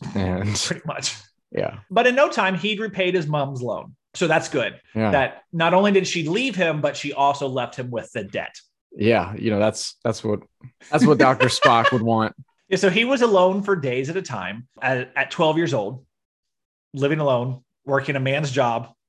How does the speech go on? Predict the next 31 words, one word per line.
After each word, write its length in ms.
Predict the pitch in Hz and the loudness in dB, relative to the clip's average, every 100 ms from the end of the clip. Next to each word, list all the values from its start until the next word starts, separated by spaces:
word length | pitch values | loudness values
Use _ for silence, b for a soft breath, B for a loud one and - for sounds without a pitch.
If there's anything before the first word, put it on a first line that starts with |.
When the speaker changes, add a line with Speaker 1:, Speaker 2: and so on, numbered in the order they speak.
| - | -8
Speaker 2:
and 160 | 117 127 | -6 -4
paying 200 | 117 117 | -4 -4
off 120 | 101 | -6
his 120 | 110 | -6
mom's 260 | 107 117 110 | -6 -8 -6
debts. 440 | 101 - - _ _ - | -8 -8 -14 _ _ -4
Speaker 1:
Man, 440 | 185 180 139 113 | 0 2 2 0
real 260 | 120 143 131 | 0 2 0
Ron 340 | 113 131 131 117 | 0 -2 -2 -4
Swanson 600 | - 135 123 107 120 110 | -4 0 0 -2 -4 -4
of 180 | 101 | -4
a, 160 | 98 95 98 - | -6 -8 -10 -12
of 180 | 101 | -8
a 60 | 95 | -8
go, 260 | 104 104 - | -2 -4 -4
of 160 | 98 95 | -6 -6
a 60 | |
guy. 460 | 90 104 95 90 - b b b | -2 -2 0 -4 -8 b b b
Speaker 2:
Origin 380 | 143 151 123 107 | 0 0 -2 -6
Speaker 1:
That's 340 | 107 87 52 | -6 -6 -8
Speaker 2:
story. 140 | 52 - - | -12 -18 -16
Speaker 1:
yeah, 340 | - 110 120 98 | -2 2 4 2
that's 180 | 104 | 0
awesome. 480 | 110 110 - 92 85 - | 0 0 -2 -10 -12 -4
Speaker 2:
Frederick 340 | 254 254 254 | 0 4 4
eventually 400 | 233 175 180 202 | 4 2 2 2
made 220 | 170 151 170 | 2 0 -2
it 100 | 135 | -2
down 240 | 131 139 | -2 -2
to 80 | 196 | -6
Texas, 720 | 202 - 139 - 101 - - | -10 -8 -8 -8 -10 -10 -16